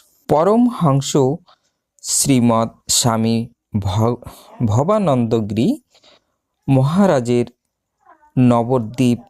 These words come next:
ধামে তিরোভাব দিবস উদযাপন কুড়ি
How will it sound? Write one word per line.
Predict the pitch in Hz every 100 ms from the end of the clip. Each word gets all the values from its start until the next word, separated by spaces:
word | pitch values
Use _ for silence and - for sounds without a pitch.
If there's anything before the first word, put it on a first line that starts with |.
| _ - -
ধামে | - 123 127 117 180 254 _ _ _ _
তিরোভাব | 127 113 110 107 107 107
দিবস | 107 113 117 214 151
উদযাপন | 160 165 208 208 214 233 -
কুড়ি | 185 196